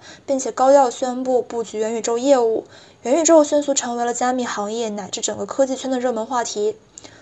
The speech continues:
报告显示，元宇宙呢，在全球被提及的趋势，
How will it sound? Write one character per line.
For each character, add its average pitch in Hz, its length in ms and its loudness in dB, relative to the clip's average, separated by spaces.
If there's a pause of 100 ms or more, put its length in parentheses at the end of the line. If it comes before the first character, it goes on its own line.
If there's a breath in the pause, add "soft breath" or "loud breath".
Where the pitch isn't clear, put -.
报 285 140 6
告 285 120 10
显 233 220 -2
示， 247 300 0 (260 soft breath)
元 233 160 -2
宇 330 100 0
宙 302 200 8
呢， 247 160 0
在 254 160 0
全 240 260 -8
球 240 180 -4
被 247 160 0
提 233 280 -8
及 220 120 -8
的 220 140 -2
趋 277 240 -4
势， 269 320 2